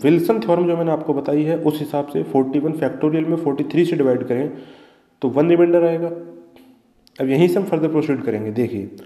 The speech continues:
फ़ोर्टी वन factorial को हम कैसे लिख सकते हैं?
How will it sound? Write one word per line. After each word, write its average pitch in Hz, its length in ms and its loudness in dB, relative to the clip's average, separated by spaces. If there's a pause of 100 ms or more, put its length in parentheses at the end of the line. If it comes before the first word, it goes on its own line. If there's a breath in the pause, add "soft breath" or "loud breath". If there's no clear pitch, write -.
(300 loud breath)
फ़ोर्टी 165 280 4
वन 214 160 2
factorial 165 520 -2
को 175 60 0
हम 170 120 -2
कैसे 165 260 2
लिख 135 120 0
सकते 117 280 -8
हैं? 98 140 -14